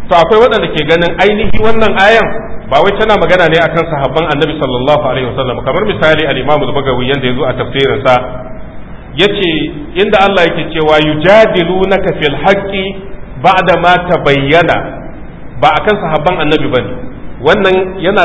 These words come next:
siffanta ainihin tawagar Abu Jahal ne da suka zo da, da mayaka daga garin Makka. Su ne waɗanda suke jayayya da Annabi akan gaskiya,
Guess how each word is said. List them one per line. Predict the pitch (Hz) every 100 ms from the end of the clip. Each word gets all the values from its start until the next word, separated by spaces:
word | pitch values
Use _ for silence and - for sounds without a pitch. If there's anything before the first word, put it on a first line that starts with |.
| 156
siffanta | - 220 220 208 185 - 147
ainihin | 160 175 170 160 175 175 175 - - -
tawagar | - 143 185 185 170
Abu | 135 127 151 160
Jahal | 180 190 170
ne | 156 160
da | 143
suka | - -
zo | 143 156
da, | 151 135 135
da | - 123
mayaka | 131 185 175 143 160 165
daga | 151 135 123
garin | 123 135 147
Makka. | 170 165 127 117 - - - - - - -
Su | 196
ne |
waɗanda | 180 190 180 156
suke | 135 - 151 151
jayayya | 151 147 151 196 240 220 185
da | 160 147
Annabi | 147 175 170
akan | 165 165 180 -
gaskiya, | 165 170 - 165 180